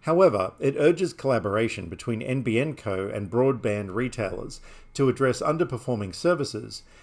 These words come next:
ensuring that consumers, regardless of their location or connection type, receive the broadband speeds commensurate with their subscriptions.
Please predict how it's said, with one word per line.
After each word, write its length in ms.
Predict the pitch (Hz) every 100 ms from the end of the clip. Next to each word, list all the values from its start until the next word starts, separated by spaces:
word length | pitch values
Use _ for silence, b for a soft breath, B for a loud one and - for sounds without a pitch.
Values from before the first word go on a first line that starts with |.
| b
ensuring 500 | 139 120 - 143 123
that 140 | 110 -
consumers, 760 | 110 104 - 190 131 98 92
regardless 500 | 101 90 123 107 98
of 140 | 117 82
their 140 | 98
location 600 | 92 90 - 165 - 123
or 140 | 95
connection 480 | 90 107 135 - 117
type, 340 | 95 92 90 - - b b _
receive 440 | 131 - 143 123
the 60 | 117
broadband 520 | 147 185 139 123 110
speeds 460 | - 120 107 101 -
commensurate 680 | 107 110 127 - 107 98
with 200 | 107 107
their 180 | 110 92
subscriptions. 960 | - 85 - 185 180 - 85 - -